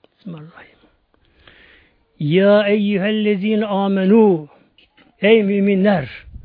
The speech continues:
Allah buyuruyor. Bize Elhamdülillah. Allah hitap ediyor bizlere. Ey müminler!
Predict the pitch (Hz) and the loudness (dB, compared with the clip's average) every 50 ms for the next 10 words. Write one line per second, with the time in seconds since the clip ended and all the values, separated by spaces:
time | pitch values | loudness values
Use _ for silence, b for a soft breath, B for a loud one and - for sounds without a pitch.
0 | - - 131 117 - - - - - - - - - - - - - - - - | -18 -18 -18 -16 -16 -18 -20 -20 -20 -20 -20 -20 -20 -20 -20 -20 -20 -20 -20 -20
1 | - - - - 147 131 151 196 160 139 131 - - - - - _ _ _ _ | -20 -20 -14 -10 -8 -4 -2 -2 -4 -4 -6 -12 -20 -20 -20 -20 _ _ _ _
2 | _ _ _ - 156 131 127 117 110 101 _ _ _ _ _ _ _ _ _ _ | _ _ _ -16 -14 -14 -14 -16 -20 -20 _ _ _ _ _ _ _ _ _ _
3 | _ _ _ _ _ _ - - 147 151 127 208 202 165 151 156 143 135 139 135 | _ _ _ _ _ _ -14 -12 -12 -10 -6 -4 -4 -4 -4 -6 -6 -8 -8 -10
4 | 147 131 127 127 120 - _ _ _ _ _ _ _ _ _ - 185 196 180 160 | -10 -12 -14 -14 -16 -20 _ _ _ _ _ _ _ _ _ -6 -4 -4 -4 -6
5 | 175 180 180 185 185 185 190 185 - - 127 127 - - | -8 -8 -6 -6 -4 -4 -4 -4 -6 -8 -10 -16 -20 -20